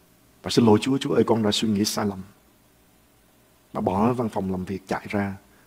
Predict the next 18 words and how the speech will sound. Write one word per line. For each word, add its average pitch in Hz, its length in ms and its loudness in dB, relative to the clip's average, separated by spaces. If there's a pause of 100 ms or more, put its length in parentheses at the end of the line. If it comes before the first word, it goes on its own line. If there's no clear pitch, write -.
(240)
ôm 113 200 2
cái 113 100 2
người 101 100 2
phụ 92 160 -6
nữ 92 220 -4
đó 104 120 -8
và 92 100 -14
hỏi, 95 140 -8
"Tôi 107 140 2
có 117 60 -4
thể 98 120 -6
làm 95 140 -4
gì 92 120 -4
cho - 120 -6
chị?" - 100 -6 (2500)
Nghe 110 240 6
nhu 113 120 8
cầu, 90 340 0